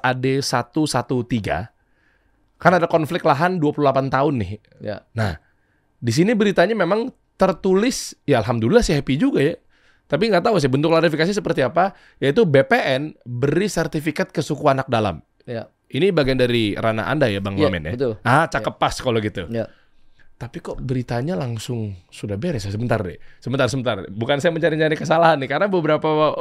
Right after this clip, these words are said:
Speaker 1: yang waktu yang lalu sempat ramai juga nih. Berarti ini janjian udah beres ya? Coba lihat lagi. Oke, Jokowi klaim selesaikan konflik pertanahan suku anak dalam yang sudah berjalan tiga puluh lima
Speaker 2: Ya,
Speaker 1: tahun.
Speaker 2: ya.
Speaker 1: Udah kelar dong berarti ya, Bang?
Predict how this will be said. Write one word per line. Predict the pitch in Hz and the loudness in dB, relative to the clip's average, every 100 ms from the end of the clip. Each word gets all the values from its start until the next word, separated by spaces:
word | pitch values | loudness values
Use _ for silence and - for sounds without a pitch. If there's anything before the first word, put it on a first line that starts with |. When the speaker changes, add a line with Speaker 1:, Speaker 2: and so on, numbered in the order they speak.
| - | -2
Speaker 1:
yang | 151 165 | 2 2
waktu | 156 156 - | 4 2 2
yang | 156 | 2
lalu | 156 180 | 4 4
sempat | 226 160 156 | 2 0 0
ramai | 156 165 | 2 0
juga | 214 185 | 0 0
nih. | 110 | 0
Berarti | 127 226 | -2 -4
ini | 220 | -2
janjian | 143 147 | 0 0
udah | 202 135 | 0 0
beres | 190 160 | 2 0
ya? | 131 | 0
Coba | 156 156 | 0 2
lihat | 147 | 2
lagi. | 170 185 _ - - | 0 -4 _ -20 -4
Oke, | 113 127 117 | -2 0 0
Jokowi | 113 151 156 202 233 | 2 2 6 4 4
klaim | 214 226 | 2 2
selesaikan | 214 185 180 170 196 | 2 0 2 0 0
konflik | 196 170 156 170 | 2 0 0 -2
pertanahan | - 147 147 147 165 | -2 0 2 2 0
suku | - 165 147 | -2 -4 -2
anak | 143 135 | -2 0
dalam | 131 123 | 2 2
yang | 151 135 | 2 -2
sudah | 131 | -2
berjalan | 120 110 110 120 | 0 0 0 0
tiga | 110 104 | -2 -4
puluh | 98 95 | -2 -2
lima | 92 | -2
Speaker 2:
Ya, | 120 | 0
Speaker 1:
tahun. | - 113 - _ | -2 -2 -14 _
Speaker 2:
ya. | 104 101 _ _ _ _ _ _ _ _ _ - - | -14 -14 _ _ _ _ _ _ _ _ _ -10 -2
Speaker 1:
Udah | 147 | -2
kelar | 165 294 233 | 0 -2 -2
dong | 113 | -4
berarti | 92 87 78 | -4 -6 -8
ya, | 92 | -10
Bang? | - | -16